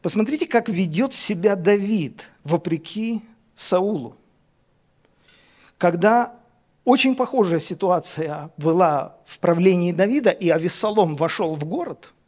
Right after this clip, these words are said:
со своей группой поддержки и единомышленников, и была попытка государственного переворота, Давид, который ставленник Божий, помазанник Божий, раз, Давид, который законный царь, два,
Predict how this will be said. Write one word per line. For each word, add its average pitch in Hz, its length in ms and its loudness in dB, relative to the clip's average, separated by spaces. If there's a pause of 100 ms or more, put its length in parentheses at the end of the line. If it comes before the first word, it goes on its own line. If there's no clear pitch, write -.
со - 160 -10
своей 180 240 0
группой 160 560 -2 (100)
поддержки 156 580 -2 (440)
и 160 220 -2
единомышленников, 160 960 0
и 156 260 -4
была 160 340 2
попытка 180 460 0
государственного 151 560 -2
переворота, 175 640 0 (1000)
Давид, 220 640 10 (420)
который 202 720 8 (520)
ставленник 214 680 6
Божий, 156 380 4
помазанник 160 560 4
Божий, 139 280 -6
раз, 175 420 2 (220)
Давид, 180 440 2
который 170 440 2
законный 190 500 6
царь, 143 340 0
два, 156 420 4